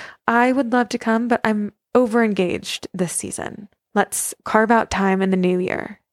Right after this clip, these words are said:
to connect." Like, that's how I would handle an invitation that I don't have enough energy to go to. But I just want to give you permission to carve out time for what you need. Not only will this remind you and bring you back to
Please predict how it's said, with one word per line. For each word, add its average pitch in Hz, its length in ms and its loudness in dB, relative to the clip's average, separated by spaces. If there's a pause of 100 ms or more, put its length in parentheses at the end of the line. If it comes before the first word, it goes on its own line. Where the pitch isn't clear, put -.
to 208 100 2
connect." - 600 -6 (180)
Like, 208 120 0
that's 214 220 2
how 208 80 4
I 196 60 4
would 185 140 0
handle - 420 -2 (160)
an 196 80 0
invitation 185 540 0
that 190 160 0
I 196 80 2
don't 180 160 0
have 175 580 -2
enough 180 240 0 (100)
energy 190 420 0 (100)
to 180 600 0 (360)
go - 180 2
to. 302 300 0 (200)
But 240 220 2
I 220 180 2
just - 140 -2
want 240 140 4
to 220 60 0
give 208 120 6
you 202 80 4
permission 190 600 -2
to 208 80 -6
carve 220 320 2
out 220 120 4
time 190 300 0
for 196 100 -2
what 185 160 -2
you 185 140 0
need. 175 420 -8 (300)
Not 220 220 2
only 240 480 2 (100)
will 208 220 2
this 196 680 -2
remind 196 560 2
you 269 380 2 (120)
and 190 300 0
bring 202 160 2
you 196 160 2
back 185 460 0
to 185 720 2